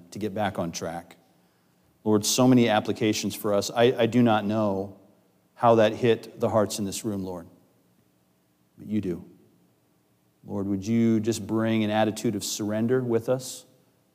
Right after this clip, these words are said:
tonight in this room? Would you draw our hearts and our minds to you?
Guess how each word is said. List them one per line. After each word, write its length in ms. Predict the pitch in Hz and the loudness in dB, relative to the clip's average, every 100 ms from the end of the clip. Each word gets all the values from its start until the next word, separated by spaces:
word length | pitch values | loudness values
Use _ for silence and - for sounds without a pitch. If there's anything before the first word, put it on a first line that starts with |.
| _ _ _ _ | _ _ _ _
tonight 460 | - 110 107 117 - - | -4 0 0 -2 -8 -4
in 100 | 107 | -2
this 220 | 107 113 | 0 -2
room? 360 | 110 113 120 - _ _ _ _ _ _ _ _ _ _ _ _ - | -2 -2 -6 -14 _ _ _ _ _ _ _ _ _ _ _ _ -8
Would 160 | 101 | -4
you 120 | 113 | -2
draw 600 | 110 107 107 113 120 113 | 0 2 4 6 6 6
our 80 | 107 | 4
hearts 360 | 113 113 113 - | 4 2 2 -2
and 80 | 101 | -4
our 120 | 98 | -4
minds 580 | 101 107 110 110 107 - | -2 -2 -2 -2 -4 -8
to 160 | - | -8
you? 480 | 95 95 113 135 139 | -6 -2 -2 -2 -6